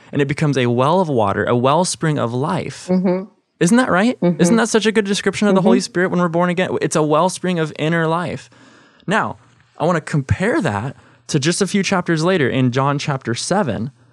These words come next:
Speaker 1: And, and tell me, and tell me about that. You know where I'm going with this.
Speaker 2: Yeah, I do.
Speaker 1: Jesus stands up. It says, "On the last day, the great day of the feast," this is John chapter seven, verse thirty-seven, "great day of the feast,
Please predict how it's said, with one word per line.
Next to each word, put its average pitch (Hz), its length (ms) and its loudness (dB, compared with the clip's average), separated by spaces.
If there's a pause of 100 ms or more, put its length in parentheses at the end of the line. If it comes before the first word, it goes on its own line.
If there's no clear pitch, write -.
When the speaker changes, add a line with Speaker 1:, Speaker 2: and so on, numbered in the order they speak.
(760)
Speaker 1:
And, 135 180 0
and 139 160 2
tell 175 160 0
me, 190 320 -2
and 139 160 0
tell 175 120 2
me 196 80 2
about 120 220 0
that. 123 80 0
You 156 120 4
know 226 100 4
where 165 100 4
I'm 117 120 2
going 104 160 2
with 98 100 0
this. 113 320 -4 (160)
Speaker 2:
Yeah, 175 220 2
I 156 80 4
do. 147 280 -2 (200)
Speaker 1:
Jesus 151 340 2
stands 139 300 0
up. 101 120 0
It - 40 -6
says, 120 260 0
"On 151 280 2
the 135 100 2
last 127 400 0
day, 113 260 2
the 101 120 0
great 135 360 0
day 139 200 2
of 135 60 2
the 139 60 0
feast," 107 440 -2
this 120 140 -4
is 120 60 -2
John 120 260 2
chapter 139 280 -2
seven, 120 340 0
verse 113 180 0
thirty-seven, 113 640 -2 (420)
"great 143 200 4
day 160 140 4
of 170 80 2
the 170 80 -2
feast, 107 400 -2